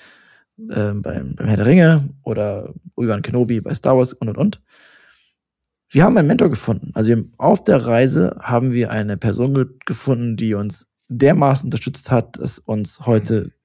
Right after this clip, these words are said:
Speaker 1: so, dass wir heute nicht hier gewesen wären. Wir haben ins Universum gerufen, wir wissen nicht, was tun wir hier eigentlich.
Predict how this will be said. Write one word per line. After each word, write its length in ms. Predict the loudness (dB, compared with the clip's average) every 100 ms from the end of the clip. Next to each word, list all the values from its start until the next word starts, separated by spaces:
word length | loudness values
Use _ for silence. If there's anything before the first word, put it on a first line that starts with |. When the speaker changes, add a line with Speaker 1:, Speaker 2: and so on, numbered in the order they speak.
| _
Speaker 1:
so, 200 | -8 -8 -14 -10
dass 140 | -6
wir 80 | -2
heute 140 | -4
nicht 80 | -2
hier 100 | -4
gewesen 300 | -4 -6 -10
wären. 220 | -12 -14 -14 _ -20 -20 -20 _ _
Wir 160 | 4
haben 420 | 6 6 4 0 -4 _ _ _ _ _
ins 180 | -2 0
Universum 560 | -2 2 2 2 0
gerufen, 520 | 0 2 0 0 -2
wir 120 | 0 0
wissen 240 | 0 0
nicht, 220 | -4 -2
was 140 | -4 -4
tun 220 | -4 0
wir 60 | 0
hier 120 | 0
eigentlich. 360 | -4 -6 -8